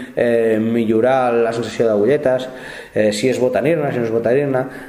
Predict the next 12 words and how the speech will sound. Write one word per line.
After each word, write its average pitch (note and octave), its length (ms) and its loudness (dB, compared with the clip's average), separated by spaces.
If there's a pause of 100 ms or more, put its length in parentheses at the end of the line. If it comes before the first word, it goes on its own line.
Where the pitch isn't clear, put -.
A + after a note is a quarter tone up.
Bueno, C3+ 220 0
està D3 200 -2
bé, A2 140 -2
és A2+ 80 -4
interessant. G#2+ 500 -2 (360)
Doncs B2 180 0
això E3 260 0 (140)
dels C3+ 180 0
abdominals C3+ 400 0
és C#3 60 -4
un B2 120 -2
clitxé. G2+ 360 -4